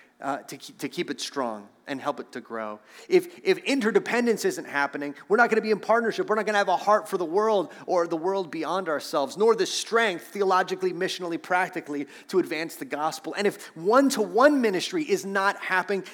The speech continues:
the church will not be healthy. Here is the reality. The church sends what it is.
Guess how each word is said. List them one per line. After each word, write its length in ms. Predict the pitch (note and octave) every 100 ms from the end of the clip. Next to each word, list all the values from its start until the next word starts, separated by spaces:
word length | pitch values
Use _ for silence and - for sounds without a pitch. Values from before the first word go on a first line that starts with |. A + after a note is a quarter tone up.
| -
the 80 | G#3+
church 360 | - A#3+ G#3+
will 260 | F3 A3 G#3+
not 340 | G3+ F#3+ D#3+
be 160 | F#3+ F#3+
healthy. 360 | - F#3+ E3 - -
Here 240 | B3+ C4
is 140 | C#4 A#3+
the 80 |
reality. 580 | A#3+ A3+ G#3 G3+ G3+ E3+ - -
The 80 | F3
church 400 | - B3 C4+ -
sends 600 | - - C4+ B3+ A#3+ G#3
what 300 | F3+ F#3 A3
it 140 | G#3 -
is. 600 | G3+ F#3 G2 - -